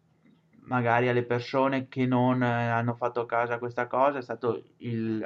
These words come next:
eh, nel millenovecentonovantasette il Ministro degli Interni che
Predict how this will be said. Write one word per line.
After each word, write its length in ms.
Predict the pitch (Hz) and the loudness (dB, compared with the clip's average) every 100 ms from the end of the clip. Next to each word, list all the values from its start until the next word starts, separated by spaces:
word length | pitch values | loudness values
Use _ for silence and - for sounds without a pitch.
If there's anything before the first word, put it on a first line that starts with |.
| - | -6
eh, 180 | 107 113 | -4 -2
nel 160 | 113 113 | -2 -2
millenovecentonovantasette 1500 | 120 127 117 113 127 123 120 117 120 120 135 131 147 135 - - | 0 0 0 -2 -2 -2 -2 -2 -6 -6 -4 -2 0 0 -2 -10
il 140 | 127 120 | -6 -2
Ministro 420 | 120 135 127 123 | 0 -2 -2 -4
degli 220 | 117 120 | -2 -2
Interni 680 | 120 120 117 127 127 139 139 - _ _ _ _ | -2 0 0 0 -2 -6 -8 -16 _ _ _ _
che 520 | 131 131 139 131 | 4 6 6 4